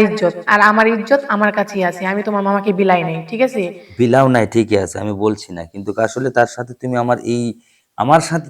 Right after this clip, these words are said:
Speaker 2: তোমার চলাফেরা করার পর তুমি ওই সে-, তার সাথে কেমনে সংসার করতে চাচ্ছ বা করতে যাচ্ছ বা করতেছো কেন?
Speaker 1: আমি করি নাই সংসার।
Speaker 2: তাহলে
Speaker 1: এটা
Speaker 2: তুমি
Speaker 1: একটা,
Speaker 2: এখন কি করতেছো ওনাকে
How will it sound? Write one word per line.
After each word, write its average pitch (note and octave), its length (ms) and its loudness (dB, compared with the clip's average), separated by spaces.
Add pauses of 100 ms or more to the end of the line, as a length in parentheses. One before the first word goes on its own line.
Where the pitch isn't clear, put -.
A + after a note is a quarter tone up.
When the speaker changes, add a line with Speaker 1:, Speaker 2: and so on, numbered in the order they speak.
Speaker 2:
তোমার C#3 220 0
চলাফেরা B2+ 400 0
করার A#2 220 -2
পর A2 160 -2
তুমি A#2+ 200 -6
ওই G#2+ 100 -6
সে-, - 200 -20
তার A2+ 160 -4
সাথে G#2+ 180 -8 (100)
কেমনে D#3 360 -2
সংসার F#2+ 320 -8
করতে E2+ 260 -12
চাচ্ছ - 220 -20 (160)
বা F#2+ 80 -4 (120)
করতে A2 260 -8 (100)
যাচ্ছ G2 240 -4 (540)
বা G2+ 60 -4 (120)
করতেছো D3 460 6 (140)
কেন? A#2+ 160 -2 (360)
Speaker 1:
আমি B3+ 140 0 (140)
করি C4+ 240 4
নাই G3 120 0 (100)
সংসার। F#3 340 -8 (200)
Speaker 2:
তাহলে A2+ 160 4
Speaker 1:
এটা - 80 2
Speaker 2:
তুমি C#3+ 120 2
Speaker 1:
একটা, C3+ 120 4
Speaker 2:
এখন C3+ 180 0
কি D#3+ 60 0 (100)
করতেছো F#2+ 400 -2
ওনাকে F2+ 280 -6